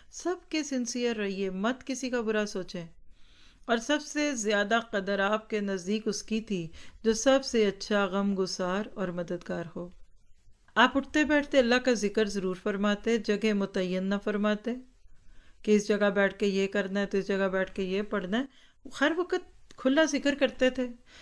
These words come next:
यानी अपने लिए कोई इम्तियाजी जगह मुकर्रर न फरमाते थे, यानी कोई ख़ास आपकी distinguished place नहीं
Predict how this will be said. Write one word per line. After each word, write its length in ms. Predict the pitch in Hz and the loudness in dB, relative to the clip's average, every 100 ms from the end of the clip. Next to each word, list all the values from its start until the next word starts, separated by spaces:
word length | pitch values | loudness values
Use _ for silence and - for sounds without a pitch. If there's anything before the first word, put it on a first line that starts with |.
| - 240 | -4 2
यानी 200 | 240 247 | 4 6
अपने 340 | 240 - 262 | 2 2 2
लिए 200 | 262 262 | 4 2
कोई 120 | 254 | 2
इम्तियाजी 480 | 233 226 202 196 208 | 2 4 4 2 0
जगह 260 | 202 196 202 | 0 0 2
मुकर्रर 480 | 208 208 208 214 208 | 0 0 0 0 -2
न 60 | 220 | -2
फरमाते 520 | 220 208 214 214 233 | -2 0 -2 0 -4
थे, 280 | 262 302 247 | -4 -4 -2
यानी 160 | 214 | -2
कोई 140 | 220 220 | -2 -4
ख़ास 600 | - 233 262 269 - - - - - 233 | 0 2 2 0 -6 -10 -20 -20 -6 0
आपकी 640 | 196 202 214 208 208 185 220 | 2 2 0 0 2 0 -2
distinguished 760 | 196 208 220 208 240 247 - | -2 -2 0 2 2 0 -6
place 320 | 220 208 214 - | -2 0 0 -2
नहीं 160 | 214 | -2